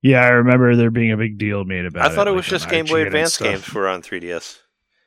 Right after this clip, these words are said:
Speaker 2: I don't think it was regular Game Boy. Oh, no, no,
Speaker 1: Yeah, it
Speaker 2: no.
Speaker 1: was
Speaker 2: Oh, you, you mean, like, uh, er, Virtual Console stuff?
Speaker 1: I meant Virtual Console, not, not part of the
Speaker 2: Oh,
Speaker 1: Ambassador
Speaker 2: okay,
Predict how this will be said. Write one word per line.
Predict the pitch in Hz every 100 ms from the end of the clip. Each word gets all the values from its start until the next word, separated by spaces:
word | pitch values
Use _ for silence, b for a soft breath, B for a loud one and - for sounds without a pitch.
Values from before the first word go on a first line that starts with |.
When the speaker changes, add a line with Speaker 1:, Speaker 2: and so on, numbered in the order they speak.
| _
Speaker 2:
I | -
don't | 135
think | 147 120
it |
was | 95
regular | 104 120 107
Game | 85 82 82
Boy. | 87 - _ _ b b
Oh, | 147 147
no, | 151 156
no, | 139
Speaker 1:
Yeah, | 127
it |
Speaker 2:
no. | 127
Speaker 1:
was | 123 - _ 131
Speaker 2:
Oh, |
you, | 131 135
you | 123 120
mean, | 120 110
like, | 104 92
uh, | 95 90 98
er, | 117 107
Virtual | 104 98 101
Console | - 95 - 82
stuff? | - 85 - _ _ _ _ _ 170
Speaker 1:
I |
meant | 202 185
Virtual | 156 143 139 120
Console, | 131 120 - 110
not, | 110 104 - - -
not | 143 147 -
part | - 113
of | 101
the | 95
Speaker 2:
Oh, | 87
Speaker 1:
Ambassador | 143 127 120
Speaker 2:
okay, | - 92